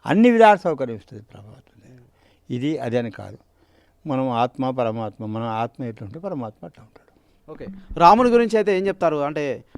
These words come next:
Speaker 2: ఆ, ఇప్పుడున్న సొసైటీకి అయితే చాలా వరకు అయితే ఇప్పుడైతే టెక్నాలజీ అయితే పెరిగింది, చాలా వరకు అయితే ఒకప్పటి పరిస్థితి అయితే లేదు కదా. రాముని గురించి అయితే ఏం చెప్తారు?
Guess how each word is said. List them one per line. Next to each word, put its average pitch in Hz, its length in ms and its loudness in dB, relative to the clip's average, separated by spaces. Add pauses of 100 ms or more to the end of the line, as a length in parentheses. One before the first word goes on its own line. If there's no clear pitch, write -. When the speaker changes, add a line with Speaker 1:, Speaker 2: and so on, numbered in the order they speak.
(140)
Speaker 2:
ఆ, 151 200 0 (280)
ఇప్పుడున్న 220 400 4 (680)
సొసైటీకి 202 500 2
అయితే 196 240 2
చాలా 196 180 6
వరకు 190 200 2
అయితే 180 200 0
ఇప్పుడైతే 165 460 0 (280)
టెక్నాలజీ 233 400 4
అయితే 220 160 6
పెరిగింది, 190 400 2
చాలా 185 200 4
వరకు 185 180 0
అయితే 180 160 -2
ఒకప్పటి 190 760 0 (280)
పరిస్థితి 202 400 4
అయితే 196 200 2
లేదు 175 240 0
కదా. 160 120 0
రాముని 175 300 -2
గురించి 170 260 -4
అయితే 160 200 -4
ఏం 156 120 -8
చెప్తారు? 117 320 -14